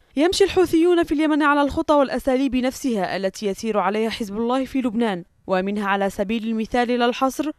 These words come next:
إضعاف الوجود الحكومي في المناطق التي يسيطر عليها ليجعل منها مناطق مغلقة عليه، التمدد نحو المناطق الاستراتيجية كالبحر ومناطق الثروة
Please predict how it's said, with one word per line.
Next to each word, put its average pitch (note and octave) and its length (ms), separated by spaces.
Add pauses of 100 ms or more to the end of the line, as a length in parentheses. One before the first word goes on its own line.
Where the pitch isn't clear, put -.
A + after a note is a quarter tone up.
(120)
إضعاف C4 400
الوجود D4 420
الحكومي D4 600
في A#3 100
المناطق G#3+ 520
التي A3 300
يسيطر A#3+ 460
عليها C4+ 500 (180)
ليجعل C4 580
منها C4+ 300
مناطق C#4 540
مغلقة B3+ 680
عليه، A#3+ 460 (200)
التمدد D#4 520
نحو C#4+ 280
المناطق C4+ 480
الاستراتيجية C4 800
كالبحر G#3+ 640
ومناطق G3+ 500
الثروة A#3 420